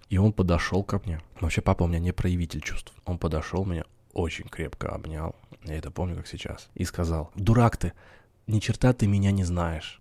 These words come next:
Я такого даже никогда и не думал. И мы ревели просто. О, у меня прям до сих пор мурашки пробегают. Я охуел тогда прям сильно. Что, блядь, серьезно?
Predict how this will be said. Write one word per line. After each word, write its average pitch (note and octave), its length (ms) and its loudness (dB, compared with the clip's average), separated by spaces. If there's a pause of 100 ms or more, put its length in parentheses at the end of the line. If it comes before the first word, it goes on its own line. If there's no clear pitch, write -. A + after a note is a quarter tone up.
Я G#2 140 2
такого G2+ 360 2
даже F#2 200 2
никогда F#2 400 0
и F#2+ 60 4
не F2 140 -2
думал. D#2+ 340 -6 (300)
И A2+ 100 -6
мы G2+ 140 0
ревели F#2+ 500 2 (320)
просто. - 640 -2 (160)
О, - 60 -4
у D#2 260 -2
меня F2 140 -4
прям F2 160 0
до B2+ 80 8
сих - 160 0
пор F#2+ 160 2
мурашки F2+ 400 0
пробегают. F#2+ 600 2 (460)
Я - 160 -4
охуел F2+ 640 -2
тогда E2+ 360 -8
прям E2 240 -8
сильно. F2+ 440 -8
Что, - 560 -8
блядь, - 260 -10
серьезно? G2 380 -6